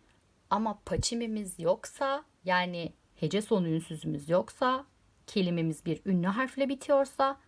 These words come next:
ka issoyo ya da ka opsoyo şeklinde yazacağız. Örnek vermek gerekirse usani issoyo, usan sessiz harfle bitti. İ ekimizi aldı ve istoyo ekini aldı. Hanguk 친구가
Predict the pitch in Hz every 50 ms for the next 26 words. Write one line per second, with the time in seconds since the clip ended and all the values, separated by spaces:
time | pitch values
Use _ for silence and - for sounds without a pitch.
0 | _ _ _ _ _ - - 294 277 277 285 277 - 277 - - - - 269 269
1 | 269 269 277 277 - 220 - 196 202 226 226 - - 247 247 247 - - 196 185
2 | - - - 170 151 151 147 - - 156 151 - 160 151 143 - - - - -
3 | 190 - - - - - - _ _ _ - 254 240 196 160 - - 151 156 151
4 | 151 160 - 170 151 147 - - 165 - - - 370 - - _ _ _ - -
5 | - - - - - - _ _ _ - 190 - - 294 294 277 247 185 160 -
6 | _ - - - - - - 151 139 160 196 240 - - _ _ _ _ _ _
7 | _ _ _ _ _ _ _ _ - - - - 165 151 180 262 - _ _ _
8 | _ _ _ _ _ _ _ - - - 240 - - 196 - - 175 156 - -
9 | 160 147 151 151 - _ - 233 285 440 - _ _ _ - 247 247 220 180 156
10 | 160 - 170 156 151 147 160 147 143 143 147 180 359 370 - 226 - - 247 -
11 | - - 202 165 147 143 147 - - - 156 147 147 147 151 156 - - - -
12 | - _ _ _ _ _ _ _ _ _ _ _ _ _ _ _ _ _ _ _
13 | _ _ _ _ _ _ _ _ _ _ _ _ _ _ - - 294 311 330 339
14 | 330 - - - - 226 214 196 185 170 160 165 151 139